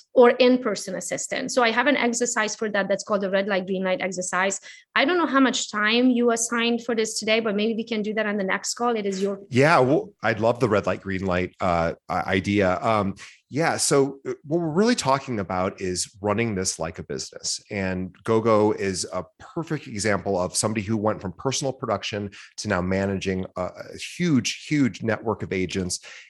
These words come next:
Speaker 2: And, um, please, everybody who is listening to the show, go check out gogo podcast dot com.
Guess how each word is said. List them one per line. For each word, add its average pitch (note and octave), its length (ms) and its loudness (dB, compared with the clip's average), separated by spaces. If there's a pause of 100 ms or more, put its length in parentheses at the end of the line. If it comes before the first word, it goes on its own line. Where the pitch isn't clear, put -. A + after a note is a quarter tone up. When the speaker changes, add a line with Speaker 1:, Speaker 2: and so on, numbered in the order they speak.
(100)
Speaker 2:
And, F#2 520 0 (100)
um, F#2+ 340 -2 (640)
please, D3+ 400 0 (140)
everybody B2+ 500 0
who A2+ 160 -4
is G2+ 140 -4
listening G2+ 320 -2
to G2 80 -10
the F2+ 100 -8
show, F#2+ 500 -2
go B2+ 440 2
check A2 460 -8
out G2+ 320 -2
gogo G#2 380 2
podcast F2+ 840 -4
dot F2+ 320 -4
com. G2 340 -4